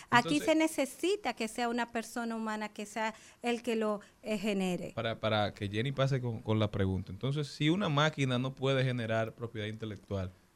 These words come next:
Speaker 2: entonces no puede una máquina tampoco violarla.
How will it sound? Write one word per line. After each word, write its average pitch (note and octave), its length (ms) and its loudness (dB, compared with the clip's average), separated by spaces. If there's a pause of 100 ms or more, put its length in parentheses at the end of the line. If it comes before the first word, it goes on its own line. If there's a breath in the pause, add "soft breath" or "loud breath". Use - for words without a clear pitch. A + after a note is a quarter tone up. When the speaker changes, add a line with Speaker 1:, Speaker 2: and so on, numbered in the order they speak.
Speaker 2:
entonces D3 280 0
no D#3 140 0
puede D#3 240 4
una D3 120 0
máquina C#3 420 0
tampoco B2 600 0
violarla. A2+ 600 0